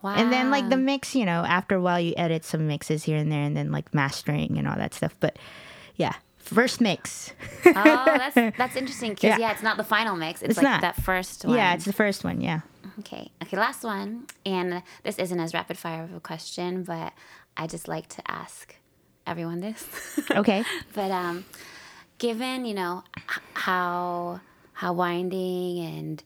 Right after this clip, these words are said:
Speaker 2: interesting the journey of an artist and an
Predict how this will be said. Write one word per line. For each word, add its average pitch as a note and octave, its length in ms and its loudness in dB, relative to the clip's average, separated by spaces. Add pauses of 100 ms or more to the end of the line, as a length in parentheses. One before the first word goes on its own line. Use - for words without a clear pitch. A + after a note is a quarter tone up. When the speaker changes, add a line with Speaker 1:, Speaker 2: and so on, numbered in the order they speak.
(640)
Speaker 2:
interesting F3 800 -4
the F3 60 -4
journey E3 380 -2
of D#3+ 80 -4
an E3 120 -6
artist D#3+ 640 -6
and D#3+ 260 -12
an - 140 -14